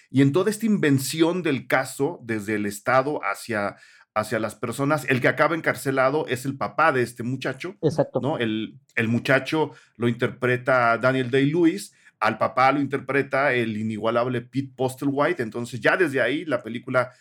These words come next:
Speaker 1: tiene mucho que ver, pero ti-,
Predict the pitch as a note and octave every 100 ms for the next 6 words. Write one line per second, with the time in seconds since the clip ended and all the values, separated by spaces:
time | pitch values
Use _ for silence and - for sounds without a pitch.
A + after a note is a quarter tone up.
0 | _ _ _ C3 C#3+ C#3 A#2+ A#2 A#2 B2+
1 | B2 B2+ C#3+ - C#3+ C#3 - _ - -
2 | B2